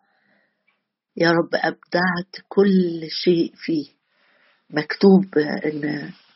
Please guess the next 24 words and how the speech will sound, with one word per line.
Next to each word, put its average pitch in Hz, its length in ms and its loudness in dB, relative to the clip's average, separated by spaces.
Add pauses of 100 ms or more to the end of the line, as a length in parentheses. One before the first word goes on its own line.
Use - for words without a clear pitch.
(120)
قدوس 185 440 6 (180)
إسرائيل - 560 4 (160)
قد 190 160 2 (100)
أبدعه. 147 640 -2 (720)
يا 165 80 2
رب، 170 240 0
أشكرك، 151 640 -2 (120)
أشكرك - 720 -6 (380)
أيها 170 320 6
الرب 190 320 2 (200)
سيدنا، 151 580 -2
ما 147 120 2
أمجد 196 560 2 (160)
اسمك - 680 -8 (540)
في 190 180 0
كل 226 320 0
الأرض 165 520 -2
يا 139 140 -8
رب، 143 220 -12
حيث 185 380 2 (100)
جعلت 180 400 2
جلالك 151 760 -4 (520)
فوق 196 380 2
السماوات. 139 760 -8